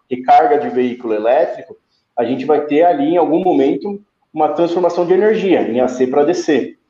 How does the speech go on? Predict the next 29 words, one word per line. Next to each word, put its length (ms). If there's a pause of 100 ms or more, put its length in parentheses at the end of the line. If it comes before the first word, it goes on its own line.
(100)
Isso 260
demanda, 440
por 200
exemplo, 400
uma 160
proteção 440
de 280 (380)
fuga 240
de 80
corrente 440
diferente 500
do 100
que 80
a 40
gente 200
tá 420
habituado 480
a 40
usar 180
em 60
casa. 380 (680)
Então, 480
tem 260
sim 240
normas, 420
é 60
muito 240
importante. 540
Primeiro, 640